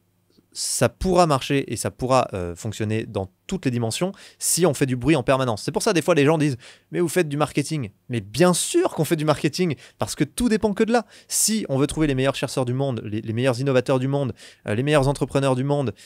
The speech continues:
si on veut trouver des boîtes qui sont capables de nous financer massivement, et cetera, si on veut que nos boîtes se développent, grandissent dans tous les pays,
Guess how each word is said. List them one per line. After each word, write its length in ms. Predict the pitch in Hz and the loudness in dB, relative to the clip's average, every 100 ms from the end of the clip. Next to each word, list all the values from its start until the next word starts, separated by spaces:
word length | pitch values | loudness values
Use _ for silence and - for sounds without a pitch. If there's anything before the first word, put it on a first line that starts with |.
| _ | _
si 340 | - - 165 147 | -8 -2 0 0
on 120 | 120 | 0
veut 340 | 117 147 135 | 2 4 4
trouver 240 | - 139 127 | 0 -2 0
des 100 | 127 | 4
boîtes 220 | 147 147 | 4 4
qui 80 | - | 0
sont 80 | |
capables 240 | 120 120 123 | -4 -2 -2
de 80 | 117 | -2
nous 80 | |
financer 320 | 117 131 120 127 | -4 -4 -4 -4
massivement, 420 | 123 117 135 135 | -4 -6 -4 -4
et 40 | |
cetera, 380 | 113 107 123 160 - _ | -4 0 2 2 0 _
si 160 | - 175 | -2 0
on 80 | |
veut 80 | 151 | 2
que 120 | 160 139 | 2 2
nos 80 | |
boîtes 320 | 131 139 156 - | 2 6 4 4
se 80 | |
développent, 420 | 127 139 135 147 127 | 0 0 4 2 2
grandissent 440 | 120 143 151 135 | -2 -2 -2 -2
dans 100 | 117 | -4
tous 100 | 120 | 0
les 80 | 123 | -2
pays, 260 | 139 170 | 0 0